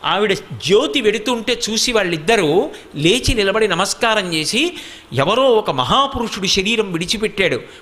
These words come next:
ఊర్ధ్వలోకాలకి జ్యోతి వెళ్ళిపోతోంది" అని చెప్పి నమస్కరించారు. భగవాన్ రమణులు శరీరం విడిచిపెట్టినప్పుడు జ్యోతి అరుణాచలానికి గిరి ప్రదక్షిణం చేసి గిరిలోకి ఎలా వెళ్ళిందో,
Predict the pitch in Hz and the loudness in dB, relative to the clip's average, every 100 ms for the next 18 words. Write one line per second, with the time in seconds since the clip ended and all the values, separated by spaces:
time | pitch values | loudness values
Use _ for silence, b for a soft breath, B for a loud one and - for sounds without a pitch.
0 | B 147 220 190 226 240 220 214 185 185 | B 0 0 0 0 2 0 0 -2 -4
1 | 196 139 208 226 185 185 214 208 196 170 | -4 0 0 2 0 0 0 0 -2 0
2 | 185 202 190 190 185 175 - 202 175 156 | -2 -2 -2 -2 0 0 0 0 -2 0
3 | 170 131 - B B B B B B B | 0 0 -6 B B B B B B B
4 | B 113 120 180 226 220 190 165 185 262 | B -2 2 2 2 2 0 0 2 2
5 | 240 - 196 240 226 180 185 185 240 240 | 2 0 0 0 0 -2 -2 -2 -4 -4
6 | 220 208 202 147 113 196 240 226 175 208 | -2 -2 -2 -2 2 2 4 2 2 2
7 | 240 240 220 208 190 151 190 226 - 233 | 0 2 0 0 -2 -2 -2 -2 0 0
8 | 233 - 220 202 170 190 180 147 196 214 | 2 0 0 -2 -2 -2 -2 0 0 2
9 | 233 214 170 185 175 147 135 139 165 165 | 2 2 0 0 -2 -4 -2 2 2 0